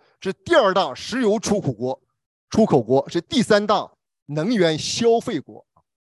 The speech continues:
俄罗斯也是煤炭全球第二大这个出煤国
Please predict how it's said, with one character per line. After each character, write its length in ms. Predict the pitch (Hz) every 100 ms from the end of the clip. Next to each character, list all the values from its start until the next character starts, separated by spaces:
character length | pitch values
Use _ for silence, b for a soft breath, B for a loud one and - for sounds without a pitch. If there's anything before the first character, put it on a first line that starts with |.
| _ _
俄 100 | 156
罗 100 | 220
斯 160 | 226 226
也 140 | 170
是 320 | 139 160 131 _ _ _
煤 200 | 139 202
炭 300 | 214 208 156
全 320 | - 151 202
球 280 | 185 151 170 _ _ _ _ _ -
第 120 | 233
二 160 | 196 151
大 200 | 143 - _ _ _ _ _
这 160 | - 139
个 480 | 127 117 110 113 -
出 160 | - 180
煤 140 | 143
国 260 | - 113